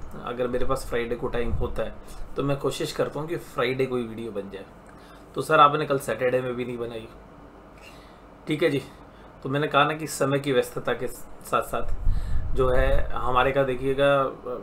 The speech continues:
जो विज़न है ना वो तो आपके सामने आ ही जाता है, चाहे वो Friday को आए, चाहे Saturday को, चाहे Sunday को, यानी कि market खुलने से पहले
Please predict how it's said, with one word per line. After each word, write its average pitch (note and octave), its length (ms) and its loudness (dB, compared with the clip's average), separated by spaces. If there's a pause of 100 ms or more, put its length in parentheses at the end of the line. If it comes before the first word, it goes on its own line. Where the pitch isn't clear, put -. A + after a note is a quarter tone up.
(240)
जो B2+ 500 -2 (960)
विज़न C#3 600 4
है C3+ 120 0
ना C3 140 -4 (760)
वो D3 160 4
तो E3+ 500 2 (520)
आपके B2+ 240 2
सामने C#3+ 400 2
आ - 20 2
ही B2 160 2
जाता A2+ 260 -2
है, B2+ 60 -4
चाहे C3 160 -2
वो B2+ 80 -4
Friday A2+ 420 -2
को A#2+ 120 0
आए, A2+ 140 2
चाहे A#2+ 160 -6
Saturday G#2+ 400 -6
को, A#2+ 100 -6
चाहे A#2+ 200 -10
Sunday G2 160 -10
को, A2 80 -4
यानी A#2 140 -6
कि C3 80 -4
market A#2 320 -4
खुलने G#2+ 320 -6
से A#2+ 80 -2
पहले G#2+ 300 0